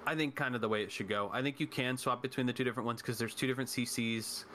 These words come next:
on both of the fifty-six and fifty-seven bombs. It's really just kind of on playstyle. So I think they did a, a, a pretty nice job on, like, like, even the damage seems very similar on some of the abilities. Not that that's what you're really looking for, but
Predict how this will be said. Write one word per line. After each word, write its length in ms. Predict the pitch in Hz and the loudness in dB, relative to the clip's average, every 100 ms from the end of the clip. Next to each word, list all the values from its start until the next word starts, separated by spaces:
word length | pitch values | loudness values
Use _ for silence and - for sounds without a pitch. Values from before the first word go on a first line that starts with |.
| - _ _ _ - | -20 _ _ _ -4
on 460 | 113 110 107 104 98 | 0 2 2 0 -2
both 380 | 113 113 120 - | 0 0 -2 -2
of 160 | 117 107 | -2 0
the 100 | 107 | 0
fifty-six 460 | 120 110 - 113 | -2 -2 0 0
and 80 | 107 | -2
fifty-seven 480 | 101 101 104 104 107 | -2 0 0 2 2
bombs. 360 | 113 117 120 - | 2 2 -2 -4
It's 200 | 110 - | -4 0
really 200 | 107 104 | 2 2
just 220 | 101 - | -2 -4
kind 180 | 104 101 | -2 0
of 80 | |
on 120 | 98 95 | -2 -4
playstyle. 600 | - 98 - 107 107 110 - - _ _ _ _ _ _ _ - | -4 -4 -2 0 0 -4 -10 -20 _ _ _ _ _ _ _ -4
So 320 | 95 98 95 - - | -4 -2 -6 -6 -2
I 100 | 113 | 0
think 160 | 123 | 0
they 80 | 117 | -2
did 180 | 101 98 | 0 0
a, 360 | 101 - - 110 | 0 -4 -4 -2
a, 180 | 101 90 - - - | -2 -4 -14 -20 -8
a 60 | - | -8
pretty 320 | - 185 156 | 0 2 4
nice 360 | 107 107 110 - | 2 0 -2 0
job 300 | 120 107 101 | 2 2 2
on, 160 | 98 | -2
like, 140 | 95 92 - - - - - | -2 -6 -6 -6 -6 -6 0
like, 180 | 131 131 | 0 0
even 220 | 139 151 | 0 2
the 120 | 127 110 113 | 2 0 0
damage 380 | 120 113 104 - | 0 2 0 0
seems 260 | 113 104 | 0 0
very 160 | - 101 | 0 -2
similar 380 | - 101 101 107 | -2 -2 0 0
on 120 | 107 | 0
some 140 | 107 | 0
of 40 | 107 | 2
the 80 | |
abilities. 380 | 107 107 110 107 | 2 2 2 0
Not 140 | 107 - | -2 -2
that 120 | 98 | -2
that's 240 | 98 - | -2 -4
what 200 | - - | -8 -2
you're 180 | 98 92 92 - | -2 -2 -6 -6
really 280 | 110 104 92 - | -2 0 0 0
looking 360 | 104 113 101 98 | 0 0 -2 -4
for, 300 | - 101 95 | -2 0 0
but 320 | 95 95 | 0 -2